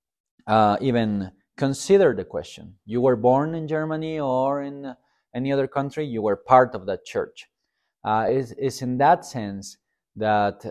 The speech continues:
uh, for those people, if they come to America here, they will say the church, the church, doesn't exist here in America.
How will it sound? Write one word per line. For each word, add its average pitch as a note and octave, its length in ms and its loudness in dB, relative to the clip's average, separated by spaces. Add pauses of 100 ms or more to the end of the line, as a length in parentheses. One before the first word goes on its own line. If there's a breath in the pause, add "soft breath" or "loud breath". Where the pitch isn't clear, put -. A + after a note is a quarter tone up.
uh, G2 400 2
for A2 320 0
those D3+ 280 4
people, G2+ 640 -6 (120)
if A#2 180 -8
they G#2+ 140 0
come B2+ 300 -4
to B2 120 -8
America A2 500 -6
here, A#2 760 0 (440)
they G#2+ 140 0
will A2 200 0
say A2+ 240 -2
the G#2 120 -6
church, C#3 540 -2
the B2+ 560 4
church, E2+ 460 -6 (120)
doesn't G#2+ 300 -8
exist G2 400 -10
here F#2+ 180 -8
in F2+ 100 -10
America. F2+ 440 -12